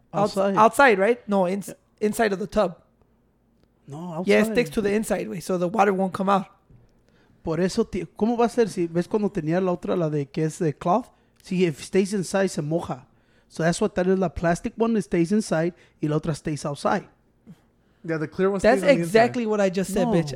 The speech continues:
Speaker 1: I said it stays inside, the clear one, the plastic one.
Speaker 2: The plastic, esta tenemos todo de plastics.
Speaker 1: Yeah, the, it stays inside, right?
Speaker 2: Uh-huh.
Speaker 1: Y I was like, "Why is there fu-, so much fucking water running out?"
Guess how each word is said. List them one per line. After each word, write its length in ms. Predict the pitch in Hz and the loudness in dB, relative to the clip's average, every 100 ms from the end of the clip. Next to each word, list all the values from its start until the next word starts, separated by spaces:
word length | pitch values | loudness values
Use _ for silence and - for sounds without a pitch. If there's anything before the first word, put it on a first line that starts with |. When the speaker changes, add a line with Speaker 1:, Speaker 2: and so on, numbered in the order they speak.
| 139 | -2
Speaker 1:
I 80 | 196 | 4
said 220 | 254 226 | 4 6
it 120 | 220 | 4
stays 300 | - 233 190 | 4 0 2
inside, 380 | 233 214 196 180 | 0 4 2 2
the 80 | 170 | -2
clear 260 | - 226 | 0 2
one, 180 | 190 160 | 2 0
the 140 | 170 170 | 0 0
plastic 440 | - 202 214 185 | 0 -2 -2 -4
one. 180 | 165 160 - | -6 -8 -8
Speaker 2:
The 100 | - | -10
plastic, 420 | 151 196 202 - 160 | -6 -2 -4 -4 -6
esta 220 | 156 202 | -4 -4
tenemos 300 | 185 180 165 | -2 -4 -4
todo 140 | 190 | -4
de 80 | 180 | -6
plastics. 500 | 165 160 131 127 - | -8 -10 -10 -14 -2
Speaker 1:
Yeah, 120 | 214 | 0
the, 320 | 214 208 202 226 | 2 2 6 6
it 60 | |
stays 260 | 208 262 226 | 8 6 6
inside, 360 | 247 202 262 180 | 2 4 4 4
right? 180 | 190 - _ - | 2 0 _ -6
Speaker 2:
Uh-huh. 280 | 139 151 139 _ _ _ _ _ | -2 -2 -6 _ _ _ _ _
Speaker 1:
Y 380 | 214 214 202 185 _ _ _ - | -2 0 0 -4 _ _ _ 0
I 40 | |
was 100 | 247 | 2
like, 160 | 240 185 | 2 0
"Why 140 | 262 | -2
is 80 | 330 | 0
there 100 | 294 | -2
fu-, 260 | - 302 | -4 -8
so 140 | 254 269 | 0 0
much 180 | 294 - | 0 -4
fucking 300 | 294 285 240 | -6 -6 -4
water 280 | 220 277 269 | 0 0 2
running 280 | 233 226 220 | 0 0 2
out?" 180 | 190 | 0